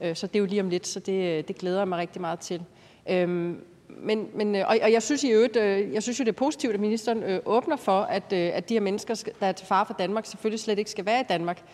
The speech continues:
Øh, det kan jeg kun glæde mig over. Men kan ministeren så ikke, øh, igen ligesom, øh, uddybe, hvorfor det er, man så ikke mener, at det her jo er den rigtige løsning, øh, i hvert fald til en start,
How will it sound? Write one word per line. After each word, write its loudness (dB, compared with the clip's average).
Øh, -4
det -4
kan 2
jeg 2
kun 0
glæde 2
mig 2
over. -2
Men 0
kan -2
ministeren 0
så -2
ikke, 0
øh, -4
igen 2
ligesom, -2
øh, 0
uddybe, 0
hvorfor 0
det 0
er, 4
man -2
så -4
ikke -2
mener, -2
at -2
det 2
her 4
jo 2
er 2
den -6
rigtige -2
løsning, 0
øh, 0
i 0
hvert 2
fald -10
til -6
en -4
start, 0